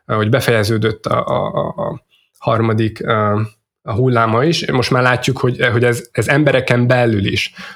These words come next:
igaz, azok az emberek, akik épp, tehát hogy a-, abban, am-, abban az időpontban a, a, az, a, nem tudom, a nyolc hónap során,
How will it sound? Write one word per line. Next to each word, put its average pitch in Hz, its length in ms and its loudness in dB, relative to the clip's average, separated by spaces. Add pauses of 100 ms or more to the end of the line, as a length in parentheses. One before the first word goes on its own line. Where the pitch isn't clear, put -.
igaz, 113 600 0 (240)
azok 127 320 0
az 113 100 2
emberek, 107 480 0
akik 110 300 -2
épp, 123 360 -2
tehát - 220 -2
hogy 120 140 2
a-, 151 180 0
abban, 151 340 2
am-, 139 200 0 (140)
abban 165 300 2
az 123 120 2
időpontban 113 640 2
a, 120 220 -2
a, - 100 -2
az, 113 220 -2
a, - 460 -4
nem - 160 -8
tudom, 123 200 -6
a 131 140 -6 (560)
nyolc 127 380 0
hónap 110 300 0
során, 120 520 0